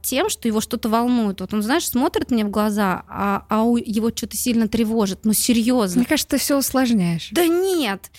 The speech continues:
Speaker 1: В итоге я поняла, в чём проблема. Мы с ним начали разговаривать. Во-первых, отправила Диму. Дима по-своему там объяснил классно всё.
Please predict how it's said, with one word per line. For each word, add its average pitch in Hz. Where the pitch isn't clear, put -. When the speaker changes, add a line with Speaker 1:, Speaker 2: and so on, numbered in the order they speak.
Speaker 1:
В -
итоге 302
я 254
поняла, 262
в -
чём 208
проблема. 233
Мы 208
с -
ним 220
начали 214
разговаривать. 226
Во-первых, 208
отправила 202
Диму. 262
Дима 196
по-своему 392
там 285
объяснил 262
классно 226
всё. 196